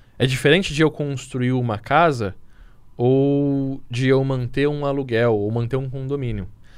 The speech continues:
A gente, como agência, a gente é um condomínio. A gente tá lá mantendo a grama cortada, tá pin-, lavando as calçadas,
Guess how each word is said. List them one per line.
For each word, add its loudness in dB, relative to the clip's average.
A -2
gente, -2
como -2
agência, 0
a -4
gente -6
é -2
um -8
condomínio. -6
A -12
gente -10
tá 2
lá 4
mantendo -4
a -2
grama -4
cortada, 2
tá -6
pin-, -12
lavando -4
as -10
calçadas, 0